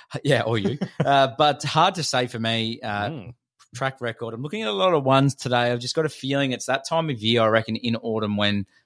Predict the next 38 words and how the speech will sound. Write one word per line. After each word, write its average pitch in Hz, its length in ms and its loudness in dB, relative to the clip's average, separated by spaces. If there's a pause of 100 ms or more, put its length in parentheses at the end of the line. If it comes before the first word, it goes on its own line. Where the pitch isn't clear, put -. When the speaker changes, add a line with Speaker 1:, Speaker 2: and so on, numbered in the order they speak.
(140)
Speaker 2:
the 110 80 -10
good 135 180 2
horses 113 500 2
just - 320 -6
get 113 140 -2
it - 160 -6
done. 95 260 -4
I 98 100 0
don't 113 160 4
know 120 140 4
what 107 180 0
it 98 100 -6
is. 101 180 -6
There's 101 160 -6
something 107 320 -6
in 101 160 -2
the 90 80 -2
weather, 95 320 2 (260)
but - 120 -6
hard 120 240 2
to 113 80 -6
say 107 240 2
for - 120 -10
me. 101 400 -2 (380)
Dylan 113 240 0
Gibbs, 104 320 -2 (260)
Gibbons, 120 440 4
sorry, 101 440 0
I 98 60 0
should 95 180 -8
say, 98 160 -2
on 98 140 0
board, 98 220 -2
five 101 300 -2
dollars, 95 460 -4
number 95 200 -8
six. - 420 -8 (140)
Speaker 1:
Beautiful. 101 520 -4